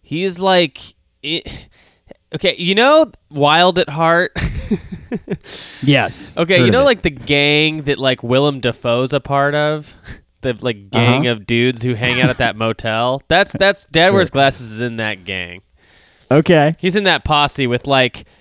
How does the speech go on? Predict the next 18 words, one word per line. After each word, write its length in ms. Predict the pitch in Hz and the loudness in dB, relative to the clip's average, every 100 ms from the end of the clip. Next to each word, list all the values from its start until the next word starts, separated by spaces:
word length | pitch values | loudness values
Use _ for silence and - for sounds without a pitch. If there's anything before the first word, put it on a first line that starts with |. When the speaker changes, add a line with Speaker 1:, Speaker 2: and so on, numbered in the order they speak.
| _ 135 | _ -6
Speaker 1:
with, 160 | 131 | -2
like, 260 | 131 123 127 | 0 0 -2
uh, 400 | 113 107 98 90 _ _ _ - | 0 0 -2 -6 _ _ _ -10
uh, 220 | 110 101 98 | -6 -6 -8
John, 720 | 98 127 123 123 123 120 123 - _ _ _ _ _ _ _ | -6 -2 0 0 0 -2 -8 -14 _ _ _ _ _ _ _
uh, 560 | 110 110 104 95 90 67 | -6 -4 -4 -4 -6 -8
Fishing 380 | - 165 165 143 | -4 -2 -2 -4
with 180 | 131 | -4
John, 640 | - 123 123 131 135 135 120 | -2 0 2 0 -2 -4 -2
John, 500 | 135 131 135 135 135 | 0 0 -2 -4 -6
you 100 | 135 | -4
know 120 | 135 | 0
that 240 | 131 139 | 0 0
guy? 340 | 147 143 139 135 | 0 2 2 0
<laughs> 1600 | - - 151 - - _ _ _ _ - - - - - _ - | -8 -10 -12 -14 -20 _ _ _ _ -20 -20 -20 -20 -20 _ 0
Speaker 2:
Um, 880 | 113 120 117 113 110 107 107 101 87 - _ | 4 6 6 6 6 4 2 0 -4 -12 _
Speaker 1:
Fucking 280 | 147 139 - | -4 -2 0
Speaker 2:
no. 300 | 120 - | 0 -2